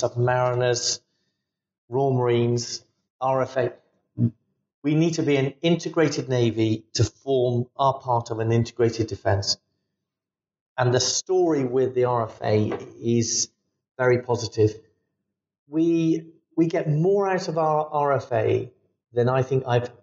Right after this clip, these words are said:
ever known throughout my whole career. So you look at what Cardigan Bay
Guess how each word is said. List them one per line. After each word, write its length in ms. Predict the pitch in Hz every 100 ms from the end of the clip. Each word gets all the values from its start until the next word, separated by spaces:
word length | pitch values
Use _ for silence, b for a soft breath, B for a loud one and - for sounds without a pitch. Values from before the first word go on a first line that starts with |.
| _ -
ever 240 | 165 147
known 560 | 135 120 104 101 104 104 _
throughout 280 | - 120 120
my 140 | 117
whole 200 | 110 107
career. 380 | - 101 98 98 _ _ _ _ _ _ _ _
So 120 | - 123
you 220 | 127 156
look 200 | 185 190
at 140 | 156
what 440 | 151 147 - - - _ _ _ _ _
Cardigan 540 | - 175 175 160 147 135
Bay 520 | 135 127 117 107